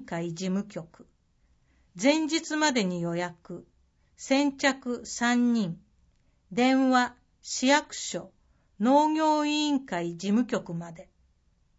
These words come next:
地域就労相談。月曜から金曜、祝日は除く、九時から十七時。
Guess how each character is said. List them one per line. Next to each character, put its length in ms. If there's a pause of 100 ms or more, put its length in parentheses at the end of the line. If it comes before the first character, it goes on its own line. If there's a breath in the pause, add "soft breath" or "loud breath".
(920)
地 260
域 160
就 400
労 300
相 320
談。 280 (1040)
月 360
曜 240
か 160
ら 120
金 380
曜、 320 (220)
祝 320
日 300
は 180
除 360
く、 240 (580)
九 160
時 160
か 120
ら 160
十 300
七 320
時。 200